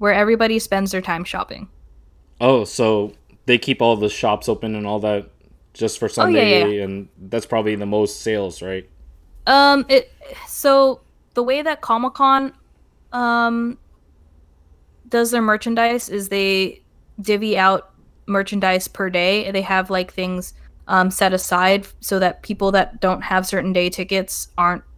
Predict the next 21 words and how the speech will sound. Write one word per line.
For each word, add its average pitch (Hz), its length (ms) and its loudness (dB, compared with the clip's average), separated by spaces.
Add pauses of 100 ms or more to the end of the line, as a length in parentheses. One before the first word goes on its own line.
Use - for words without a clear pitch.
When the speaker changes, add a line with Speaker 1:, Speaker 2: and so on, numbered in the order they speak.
(240)
Speaker 1:
you 190 120 0
know, 175 160 0
suffering 190 500 2
for 185 140 0
not 180 240 6
having, 190 460 2
uh, 190 400 4
like, 185 180 -2
an 190 120 0
early 190 260 2
day 196 340 0
ticket. 254 400 0 (380)
Speaker 2:
Right. 196 180 2
Speaker 1:
D 254 120 2
twenty-three 269 500 4
is 233 100 6
a 214 80 6
little 208 540 2
different, 269 420 2 (500)
where 214 340 4
it's, - 400 -2